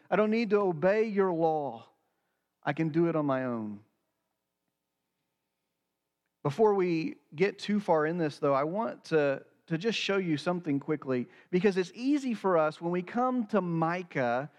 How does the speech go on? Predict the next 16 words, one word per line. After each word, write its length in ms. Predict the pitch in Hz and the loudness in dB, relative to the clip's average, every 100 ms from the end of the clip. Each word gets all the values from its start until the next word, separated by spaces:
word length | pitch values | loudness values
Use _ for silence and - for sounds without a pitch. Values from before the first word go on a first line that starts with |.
| _ _ | _ _
or 160 | 175 175 | 2 2
we 100 | 180 | 2
come 280 | 208 240 226 | 0 0 2
to 140 | 180 | 2
really 320 | 170 208 185 208 | 4 2 0 -2
any 260 | 233 262 | 0 2
of 140 | 233 175 | 2 0
the 100 | 175 | 0
Old 260 | 196 202 | 0 -2
Testament 540 | - 185 180 170 156 147 | -2 -4 -2 -2 -2 -2
prophets, 480 | 160 151 143 123 156 | -2 -2 -2 -8 -8
it's 140 | 160 | -6
easy 280 | 262 277 240 | -4 -2 -2
for 200 | 185 165 | 0 2
us 240 | 147 143 | 2 0
to, 240 | - 143 | 0 0